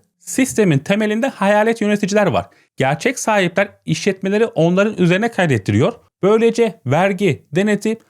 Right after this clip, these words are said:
hatta göçmenlik kontrollerinden kaçıyorlar.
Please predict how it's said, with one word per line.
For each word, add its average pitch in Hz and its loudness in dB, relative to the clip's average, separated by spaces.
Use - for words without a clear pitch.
hatta 202 0
göçmenlik 214 -2
kontrollerinden 214 0
kaçıyorlar. 107 -2